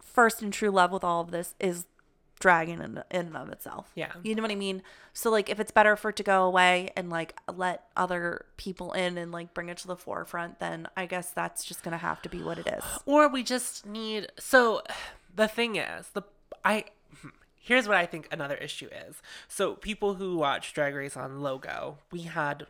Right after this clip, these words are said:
Speaker 2: seven, eight seasons where we weren't at the forefront,
Speaker 1: Mm-hmm.
Speaker 2: right? We were watching it on Logo or however we could get our hands on it because it was hard.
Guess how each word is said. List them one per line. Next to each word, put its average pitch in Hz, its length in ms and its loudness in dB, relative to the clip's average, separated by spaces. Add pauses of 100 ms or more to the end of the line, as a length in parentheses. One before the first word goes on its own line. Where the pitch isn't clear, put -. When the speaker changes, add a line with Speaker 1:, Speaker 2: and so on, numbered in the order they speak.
(300)
Speaker 2:
seven, 185 680 -10 (160)
eight - 380 -14 (360)
seasons 180 640 -8 (160)
where 147 340 0 (880)
we 185 180 -2
weren't 180 260 2
at 160 140 0
the 151 80 -4
forefront, - 440 -12
Speaker 1:
Mm-hmm. 180 200 -6
Speaker 2:
right? 160 120 0
We 180 100 2
were 175 80 2
watching 151 580 -2 (500)
it 160 60 -2
on 143 180 -6
Logo 190 640 4 (320)
or 151 220 4
however 156 440 2
we 143 80 -4
could 143 140 -10
get 143 100 0
our 123 80 -2
hands 190 360 0
on 190 120 2
it 180 140 -2
because 156 240 -10
it 110 40 -4
was 143 100 -6
hard. 220 480 6